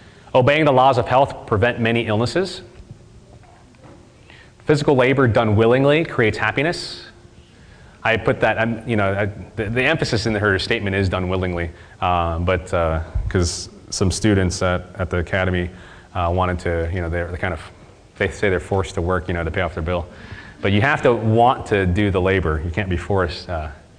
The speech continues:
outdoor exercise is, uh, very important to health,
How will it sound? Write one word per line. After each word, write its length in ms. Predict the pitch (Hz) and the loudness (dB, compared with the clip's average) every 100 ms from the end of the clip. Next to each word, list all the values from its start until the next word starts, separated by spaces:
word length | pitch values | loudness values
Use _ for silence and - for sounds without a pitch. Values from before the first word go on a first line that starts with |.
| - - - - - - - - - - - | -20 -20 -20 -20 -20 -20 -20 -20 -20 -20 -4
outdoor 420 | 160 170 165 156 156 | 0 4 4 6 4
exercise 500 | 147 143 156 147 131 | 4 2 4 4 4
is, 200 | 117 120 | 2 2
uh, 200 | 117 104 | 2 4
very 280 | 131 139 | 6 6
important 340 | 127 - 139 113 | 4 2 0 0
to 60 | 117 | 0
health, 340 | 131 151 - | 2 2 0